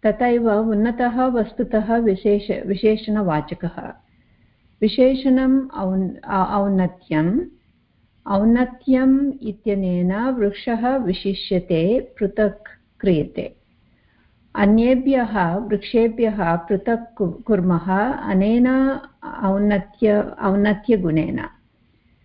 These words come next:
येन विशिष्यते उन्नतः तथा नास्ति,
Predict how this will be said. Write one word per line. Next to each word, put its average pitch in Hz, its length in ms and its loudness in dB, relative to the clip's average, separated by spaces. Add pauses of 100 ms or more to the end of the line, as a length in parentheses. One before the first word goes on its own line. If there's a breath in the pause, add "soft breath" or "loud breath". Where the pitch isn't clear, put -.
(200)
येन 254 400 4
विशिष्यते 220 1080 -2 (260)
उन्नतः 226 560 0
तथा 220 680 0
नास्ति, - 560 -2